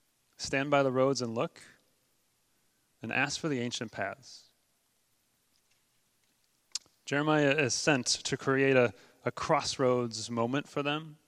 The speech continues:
and to say, "Hey, this path that we've been on, it's not all bad, but it's not right.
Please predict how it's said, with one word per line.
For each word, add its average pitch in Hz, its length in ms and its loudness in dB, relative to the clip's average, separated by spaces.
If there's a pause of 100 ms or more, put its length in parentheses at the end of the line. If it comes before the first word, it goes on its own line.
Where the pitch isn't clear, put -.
(1080)
and 127 100 -6
to 123 40 -4
say, 139 200 4
"Hey, 151 160 4
this 143 360 0
path - 760 -2
that 131 100 0
we've 135 180 0
been 139 200 0
on, 131 200 0
it's - 140 -6
not 170 160 2
all 156 220 4
bad, 123 360 4
but 131 120 2
it's - 160 -4
not 139 260 -2
right. 120 560 -6